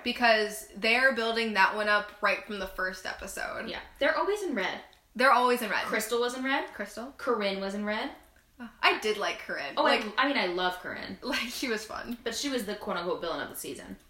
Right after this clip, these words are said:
Speaker 1: But, so Catherine walks in and hands
Speaker 2: Catherine,
Speaker 1: Colton
Speaker 2: Catherine struts in.
Speaker 1: Oh, I'm sorry.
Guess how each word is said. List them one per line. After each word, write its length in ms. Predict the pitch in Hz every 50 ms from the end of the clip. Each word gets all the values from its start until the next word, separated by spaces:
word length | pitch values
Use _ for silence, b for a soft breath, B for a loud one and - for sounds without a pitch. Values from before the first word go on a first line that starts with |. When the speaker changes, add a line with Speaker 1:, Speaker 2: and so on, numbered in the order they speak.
| _ - 214 -
Speaker 1:
But, 280 | 226 220 214 - - - -
so 200 | - - 254 247
Catherine 560 | 247 - 269 247 247 269 262 - 294 294 285
walks 380 | 240 202 196 196 202 196 - -
in 480 | 190 151 - - 196 202 226 233 226 220 b b b b b b b _ _ _ _ _ _ -
and 120 | 226 226 226
hands 520 | 220 226 226 226 226 220 233 262 262 -
Speaker 2:
Catherine, 300 | - - 330 - 233 226 214
Speaker 1:
Colton 460 | - 190 196 185 180 180 185 202 - -
Speaker 2:
Catherine 300 | - 381 403 480 427 359
struts 720 | - - - - - - 208 185 190 180 - - - -
in. 180 | - 131 - - - - 175 -
Speaker 1:
Oh, 120 | 220 202 -
I'm 100 | 233 220
sorry. 220 | - 160 151 196